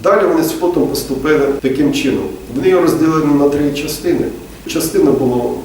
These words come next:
відправлено на металолом, частину поділили між собою, і частину кораблів вела до свого складу Франція. Чому забрала Франція? Тому що вона грала тоді найбільшу таку роль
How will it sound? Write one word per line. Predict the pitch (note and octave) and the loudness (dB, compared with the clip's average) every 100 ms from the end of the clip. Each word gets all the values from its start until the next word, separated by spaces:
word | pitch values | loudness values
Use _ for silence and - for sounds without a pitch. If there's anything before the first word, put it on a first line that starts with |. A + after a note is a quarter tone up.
| A#2+ | -4
відправлено | C3 - D#3 D3 C3+ A#2+ A2+ | -2 2 2 4 2 0 0
на | A2+ | 0
металолом, | A2 B2+ B2+ A#2+ B2+ - - - | 0 0 0 0 0 0 -2 -6
частину | E3+ F3 - G#3 D#3 - - - | 0 0 2 2 2 2 -4 -6
поділили | - C3+ C#3 C#3 B2+ C3 | 0 2 4 4 2 -2
між | - - | -6 -6
собою, | C#3+ C#3+ C#3 C3+ - - - - - - | -6 -2 -2 -2 -8 -16 -20 -20 -20 -12
і | B3+ B3 | -6 -4
частину | A#3 G3 - A#3 A3 F#3+ - - - | -2 -2 -2 -2 0 0 -2 -4 -10
кораблів | - D#3+ E3+ D#3 D#3 - | -2 0 0 0 0 2
вела | C#3+ D3 C3+ - | 2 2 2 2
до | C3+ | 0
свого | - D3 C3 | 0 -2 -2
складу | B2+ D3 D#3 C#3 C3 - | -2 0 0 2 0 0
Франція. | C#3+ - - - - - - - | 0 0 -2 -8 -14 -18 -20 -18
Чому | - F3 F#3 F3+ - - C3+ | -8 -2 0 0 -4 -8 0
забрала | E3+ E3 E3+ | 2 4 2
Франція? | E3 F3 F3+ E3 C3+ B2+ - | 2 0 -2 0 -2 -4 -6
Тому | C3+ | -6
що | - C3+ | -4 -2
вона | C3+ | 0
грала | B2+ C3 C3 A#2 | 0 2 2 2
тоді | A#2+ A#2 A#2+ | -2 -4 0
найбільшу | C3 B2+ B2 A#2 A2+ A2 G#2+ - | 0 0 -2 -6 -10 -10 -12 -8
таку | G#2+ - C#3 | -8 -6 -2
роль | - | 0